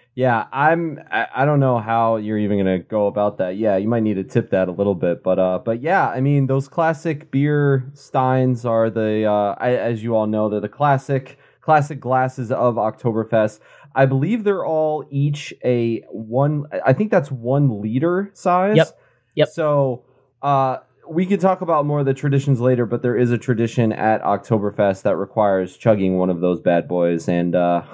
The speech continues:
Speaker 1: <laughs> what a challenge.
Speaker 2: I poured two American twelve ounce beers into this, and my glass is only half fill. I could, full. I could
Speaker 1: Oh
Speaker 2: get two
Speaker 1: my
Speaker 2: more in there.
Speaker 1: God.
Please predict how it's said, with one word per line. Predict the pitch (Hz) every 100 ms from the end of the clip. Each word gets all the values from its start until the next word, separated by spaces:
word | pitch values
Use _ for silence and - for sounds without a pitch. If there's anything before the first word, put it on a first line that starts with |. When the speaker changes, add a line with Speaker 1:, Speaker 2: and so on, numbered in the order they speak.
| 131 - -
Speaker 1:
<laughs> | _ _ _ _
what | 143 113 107 120
a |
challenge. | 117 - 104 85 80 - - - _ _ _ _ -
Speaker 2:
I | 247
poured | - 302 240 -
two | - 180 185 196 190 _ _ _ _ _ -
American | 160 151 151 156 160 156
twelve | 151 156 151
ounce | 151 156
beers | - 156 147
into | 156 151
this, | 151 147
and | 143 135 - 143
my | 143
glass | 135 135
is | 127
only | 127
half | 120 120 -
fill. | - 82
I | 117
could, | - 127 -
full. | 117
I | 131
could | 156
Speaker 1:
Oh | 151
Speaker 2:
get | 135
two | 156
Speaker 1:
my |
Speaker 2:
more | 135 127
in | 135
there. | 165
Speaker 1:
God. | 175 170 147 120 98